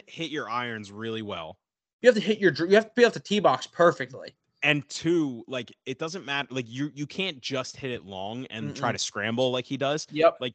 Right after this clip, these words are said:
Speaker 1: you have to be in and around the fairway because
Speaker 2: Well,
Speaker 1: this
Speaker 2: I think
Speaker 1: course
Speaker 2: Scheffler and, and Rahm is gonna cater to those guys.
Speaker 1: I, I, I absolutely agree. I'm
Speaker 2: Maybe
Speaker 1: definitely
Speaker 2: you
Speaker 1: gonna
Speaker 2: see Rory taking a run because he's so
Speaker 1: I
Speaker 2: efficient
Speaker 1: hope
Speaker 2: off
Speaker 1: so.
Speaker 2: the tee box, but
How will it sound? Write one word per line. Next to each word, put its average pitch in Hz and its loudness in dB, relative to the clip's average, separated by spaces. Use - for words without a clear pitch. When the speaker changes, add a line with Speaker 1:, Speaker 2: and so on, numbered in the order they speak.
Speaker 1:
you 123 -6
have 165 0
to 156 -6
be 123 -4
in 139 -2
and 120 -6
around 107 -4
the 98 -10
fairway 98 -8
because 101 -10
Speaker 2:
Well, 160 8
Speaker 1:
this 170 6
Speaker 2:
I - -6
think 165 2
Speaker 1:
course 123 0
Speaker 2:
Scheffler 147 0
and, 127 -4
and 127 -8
Rahm 123 -4
is 135 -14
gonna 131 -2
cater 127 -4
to 120 -10
those 117 -4
guys. 113 -4
Speaker 1:
I, 110 -2
I, 110 -2
I 107 4
absolutely 104 -2
agree. 95 -8
I'm 101 -2
Speaker 2:
Maybe - 0
Speaker 1:
definitely 247 6
Speaker 2:
you 247 6
Speaker 1:
gonna 123 0
Speaker 2:
see 247 0
Rory 196 6
taking 165 -2
a 151 -2
run 135 0
because 127 -4
he's 151 -2
so 160 4
Speaker 1:
I 156 6
Speaker 2:
efficient 160 4
Speaker 1:
hope 226 8
Speaker 2:
off 151 2
Speaker 1:
so. - -2
Speaker 2:
the - -8
tee 156 -2
box, 160 0
but 139 2